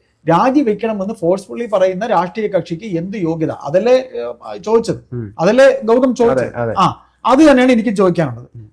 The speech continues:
Speaker 1: കാര്യം നമുക്ക് എടുത്തു പറയാൻ നിരവധി പേരുണ്ട്.
Speaker 2: ഉം.
Speaker 1: കോൺഗ്രസ് പാർട്ടിയിൽ തന്നെയുണ്ട്.
Speaker 2: ഉം.
Speaker 1: എം വിൻസെന്റ് കോവളം എം എൽ എ,
Speaker 2: ഉം.
Speaker 1: എൽദോസ് കുന്നപ്പള്ളി പെരുമ്പാവൂർ എം എൽ എ,
Speaker 2: ഉം.
Speaker 1: ഇല്ലേ?
Speaker 2: ഉം.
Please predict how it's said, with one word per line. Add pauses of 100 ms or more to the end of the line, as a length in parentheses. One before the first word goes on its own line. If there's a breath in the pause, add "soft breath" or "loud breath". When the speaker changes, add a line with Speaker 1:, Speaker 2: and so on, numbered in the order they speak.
Speaker 1:
കാര്യം
നമുക്ക്
എടുത്തു
പറയാൻ
നിരവധി
പേരുണ്ട്.
Speaker 2:
ഉം. (200)
Speaker 1:
കോൺഗ്രസ്
പാർട്ടിയിൽ
തന്നെയുണ്ട്. (280)
Speaker 2:
ഉം. (280)
Speaker 1:
എം
വിൻസെന്റ്
കോവളം
എം
എൽ
എ,
Speaker 2:
ഉം. (300)
Speaker 1:
എൽദോസ്
കുന്നപ്പള്ളി
പെരുമ്പാവൂർ
എം
എൽ
എ,
Speaker 2:
ഉം. (300)
Speaker 1:
ഇല്ലേ? (140)
Speaker 2:
ഉം.